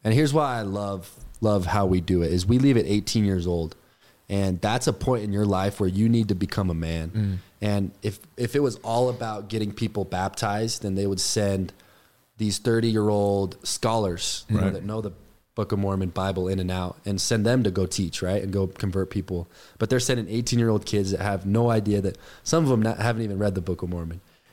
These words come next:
Speaker 1: and yet they can still go convert people. Uh, but the biggest thing is I think Heavenly Father wants these kids to become disciples and change and make a decision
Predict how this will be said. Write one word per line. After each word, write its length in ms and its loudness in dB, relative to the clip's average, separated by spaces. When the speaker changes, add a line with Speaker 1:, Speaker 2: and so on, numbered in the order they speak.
Speaker 1:
and 160 2
yet 240 2
they 120 2
can 180 0
still 400 2
go 300 -4
convert 580 -2
people. 560 2
Uh, 80 0
but 160 0
the 80 2
biggest 380 2
thing 160 4
is 120 2
I 60 4
think 260 -2
Heavenly 340 2
Father 360 0
wants 480 0
these 380 0
kids 460 0
to 260 2
become 640 0
disciples 680 -2
and 140 -2
change 400 0
and 260 -4
make 220 0
a 40 2
decision 840 0